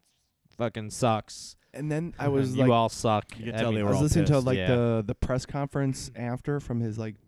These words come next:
Speaker 2: chief of st-, not chief of staff, but whatever his, like, chief s-, press secretary is, and they were basically reprimanding the press, saying, like, they were showing, uh, pictures and giving numbers on attendance and, uh, you know, like, viewers, and they were saying, like, they were, like,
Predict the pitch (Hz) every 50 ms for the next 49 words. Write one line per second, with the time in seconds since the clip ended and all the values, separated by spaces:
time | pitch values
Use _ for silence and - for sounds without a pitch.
0 | _ _ _ - - 123 - - 107 - - - - _ - - - 107 110 117
1 | 120 - - 117 104 107 - - - 110 110 - - 104 98 107 107 107 104 104
2 | 104 98 - 85 95 _ - - 113 107 - - - - - - - - _ -
3 | - - - - - 117 - - 113 - - 123 120 123 123 127 123 123 _ -
4 | _ - - _ _ _ 113 113 113 110 - 117 117 117 - 127 117 113 110 98
5 | 98 107 - 120 113 110 110 110 113 110 107 104 - - - 110 110 104 - -
6 | 110 104 107 104 101 101 104 104 98 - _ _ _ _ _ _ - 110 107 107
7 | 104 - - 113 110 110 107 107 107 - - - 110 107 104 104 101 101 101 101
8 | 104 110 _ _ _ _ _ - _ - - 131 - - - 127 120 123 120 120
9 | 120 120 - - 104 104 104 101 98 104 110 107 110 107 107 104 110 107 113 110
10 | 104 104 110 107 104 104 104 - - - 110 110 110 113 110 110 107 - - -
11 | _ _ _ _ _ _ _ _ _ - 107 107 104 101 101 101 101 101 - -
12 | 98 101 98 - - 107 101 101 104 101 98 98 101 95 92 101 110 120 120 117
13 | 113 113 117 110 110 104 104 101 104 104 - - 110 101 101 101 104 - 104 104
14 | 104 101 95 82 85 -